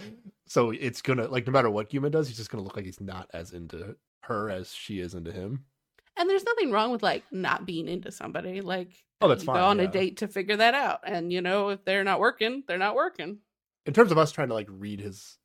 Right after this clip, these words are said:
Speaker 1: actual feelings,
Speaker 2: Yeah.
Speaker 1: like, it's kinda hard to tell. I, I,
Speaker 2: That's
Speaker 1: I'm
Speaker 2: true.
Speaker 1: not a hundred percent sure.
Speaker 2: She's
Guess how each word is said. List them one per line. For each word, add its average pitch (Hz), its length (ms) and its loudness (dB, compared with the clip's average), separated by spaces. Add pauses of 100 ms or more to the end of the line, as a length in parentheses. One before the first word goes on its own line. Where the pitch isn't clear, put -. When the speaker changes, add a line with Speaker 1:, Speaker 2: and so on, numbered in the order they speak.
(160)
Speaker 1:
actual 92 400 -8
feelings, - 220 -4
Speaker 2:
Yeah. 135 120 -4
Speaker 1:
like, 104 160 -6
it's 98 120 -10
kinda 117 180 -4
hard 98 140 -8
to 78 80 -14
tell. - 340 -16 (220)
I, 123 80 -6
I, 185 220 -6
Speaker 2:
That's 233 160 -6
Speaker 1:
I'm 190 60 -8
Speaker 2:
true. - 100 -6
Speaker 1:
not 202 160 -12
a - 40 -20
hundred - 180 -12
percent - 260 -18
sure. - 240 -20 (580)
Speaker 2:
She's 254 320 -6